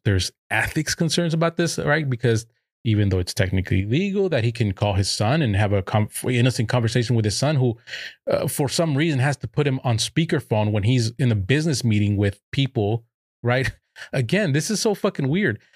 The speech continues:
Now, another thing is, i-, if, if the media was doing their job right,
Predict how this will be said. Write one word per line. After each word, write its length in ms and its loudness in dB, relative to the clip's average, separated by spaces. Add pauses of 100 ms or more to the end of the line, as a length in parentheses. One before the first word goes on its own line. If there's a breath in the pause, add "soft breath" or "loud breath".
(180 soft breath)
Now, 280 0
another 340 0
thing 240 -2
is, 400 0 (100)
i-, 140 2
if, 420 0
if 200 -2
the 80 2
media 360 2
was 220 0
doing 300 0
their 80 0
job 400 0
right, 340 0